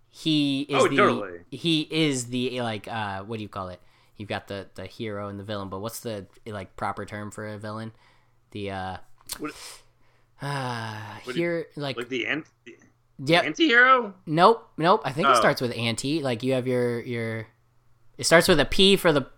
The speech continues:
Speaker 1: the good
Speaker 2: Oh,
Speaker 1: guy and
Speaker 2: antagonist.
Speaker 1: Antagonist.
Speaker 2: Antagonist.
Speaker 1: Why couldn't, yeah, and protagonist. He is the antagonist of the entire show. And the fourth episode lays it out even better about Morty, still an idiot, but he knows he's learning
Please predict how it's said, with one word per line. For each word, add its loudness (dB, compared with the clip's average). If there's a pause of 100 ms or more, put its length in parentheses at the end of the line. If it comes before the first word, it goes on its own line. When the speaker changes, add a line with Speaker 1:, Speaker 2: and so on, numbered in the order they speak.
Speaker 1:
the 0
good 6
Speaker 2:
Oh, 10
Speaker 1:
guy 12
and 6
Speaker 2:
antagonist. 2
Speaker 1:
Antagonist. 12
Speaker 2:
Antagonist. 12
Speaker 1:
Why -6
couldn't, -10
yeah, 6
and 0
protagonist. 4 (220)
He 6
is 6 (220)
the 4
antagonist 2
of -6
the -2
entire 0
show. -2 (380)
And 6
the 4
fourth 4
episode 4
lays 6
it 2
out 8
even 2
better 4
about 2 (340)
Morty, 4 (400)
still 8
an 6
idiot, 2
but 4
he 4
knows 8 (180)
he's 2
learning 4